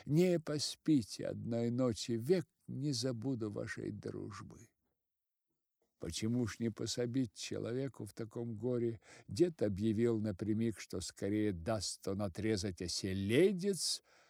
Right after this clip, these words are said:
с серебряной головы, чем допустит чёрта понюхать собачьей мордой своей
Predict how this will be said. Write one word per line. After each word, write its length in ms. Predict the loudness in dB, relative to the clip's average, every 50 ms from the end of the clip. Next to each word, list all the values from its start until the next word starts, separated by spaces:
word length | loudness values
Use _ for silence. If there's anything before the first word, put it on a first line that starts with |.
| _ _ _
с 80 | -4 -2
серебряной 840 | -2 2 4 6 8 8 8 8 6 4 4 4 6 6 4 4
головы, 520 | 4 6 6 8 8 8 8 10 10 8
чем 420 | 8 6 4 6 6 6 6 6 10
допустит 760 | 10 10 10 10 8 10 10 10 10 8 6 6 6 6 6 2
чёрта 920 | -4 -4 -2 0 6 8 10 10 10 8 4 -2 _ _ 4 6 6 6 4 _ 4
понюхать 680 | 6 6 6 6 6 4 4 2 2 2 2 0 0 -2
собачьей 720 | 0 2 4 6 8 6 6 6 4 0 0 2 4 4
мордой 760 | 4 4 4 6 8 6 6 6 2 0 2 2 4 4 4
своей 600 | 2 0 2 4 4 6 6 6 6 6 4 2